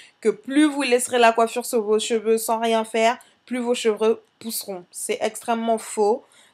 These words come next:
Pendant que vous avez une coiffure protectrice sur la tête, il faut penser à nourrir vos cheveux, les hydrater comme si vous les aviez, euh, sur la, enfin, vous les aviez à l'air libre, d'accord ?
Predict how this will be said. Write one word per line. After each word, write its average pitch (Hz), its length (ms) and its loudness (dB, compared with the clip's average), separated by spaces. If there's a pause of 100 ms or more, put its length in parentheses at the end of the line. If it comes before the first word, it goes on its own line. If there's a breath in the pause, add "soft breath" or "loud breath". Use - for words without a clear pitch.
(160 soft breath)
Pendant 247 260 2
que 269 60 -6
vous 247 140 -2
avez 233 160 2
une 233 140 -6
coiffure 240 320 0
protectrice 214 520 -6
sur 226 140 -2
la 208 140 2
tête, 220 320 -2
il 220 100 -14
faut - 160 -6
penser 214 360 -4
à 190 220 0
nourrir 226 460 -2
vos 220 160 -6
cheveux, 220 500 -2 (320 loud breath)
les 226 280 -4
hydrater 220 720 -4
comme 247 240 0
si 240 300 -6
vous 226 120 -8
les 202 220 -4
aviez, 202 460 2
euh, 185 180 2 (320 soft breath)
sur 214 240 0
la, 202 240 6 (140)
enfin, 185 400 -4
vous 185 160 -12
les 208 240 -2
aviez 214 420 0 (140)
à 196 120 4
l'air 196 280 0
libre, 190 340 -12
d'accord ? 185 460 0